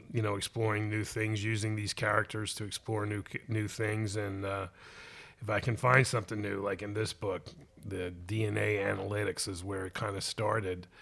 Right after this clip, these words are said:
then I dive in, and from that comes a lot of the, uh, twists and turns and the, uh, uh, reflection of what's going on in our world.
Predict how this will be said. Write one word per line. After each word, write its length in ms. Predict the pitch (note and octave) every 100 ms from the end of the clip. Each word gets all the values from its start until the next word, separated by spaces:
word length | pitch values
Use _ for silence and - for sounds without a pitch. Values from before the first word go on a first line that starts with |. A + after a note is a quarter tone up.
| - -
then 160 | - A2+
I 100 | G#2+
dive 380 | A2 A#2+ A2+ A2+
in, 220 | B2+ A#2
and 160 | G2 F2
from 300 | A2+ A2+ A2+
that 280 | G2+ F#2+
comes 320 | - A2+ G#2+ F#2+
a 60 |
lot 300 | G2 G2 G2
of 140 | G2 F#2
the, 320 | F#2+ F#2 F#2
uh, 160 | F2+ F2+
twists 340 | - A2 G2+ G#2+
and 120 | G2+
turns 500 | - G2 G2+ G2+ F#2+
and 280 | F#2+ F#2 F2+
the, 320 | F2+ F#2 F#2
uh, 200 | F2+ F2 - - - - - - - - -
uh, 360 | F#2 F#2 F#2+ F#2+
reflection 560 | G#2+ - A#2 - A2+ G2
of 100 | G2
what's 380 | G2 G2+ -
going 260 | - G#2+ G#2
on 240 | G#2 A2
in 240 | G#2 F2+ F2 -
our 160 | G#2 F#2+
world. 340 | F#2 F2+ E2